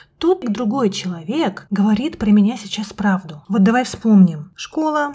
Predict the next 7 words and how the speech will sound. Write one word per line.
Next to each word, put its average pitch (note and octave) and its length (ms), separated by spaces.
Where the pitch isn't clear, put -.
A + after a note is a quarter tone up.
там F#3 240
ставят G#3+ 380
оценки, B3+ 640
что-то - 600
оценивают. C4 760
По A3 160
идее, A#3+ 640